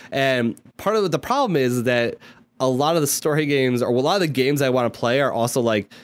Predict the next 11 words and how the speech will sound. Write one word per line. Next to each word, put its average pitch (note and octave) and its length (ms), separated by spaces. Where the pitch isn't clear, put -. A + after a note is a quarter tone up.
the A#2 440
kind C3 240
of, A#2 100
like, A2 260
epic B2+ 440
in A2+ 160
scope A2+ 420
and G#2+ 180
length G#2+ 360
games. C4 480
But C#3 260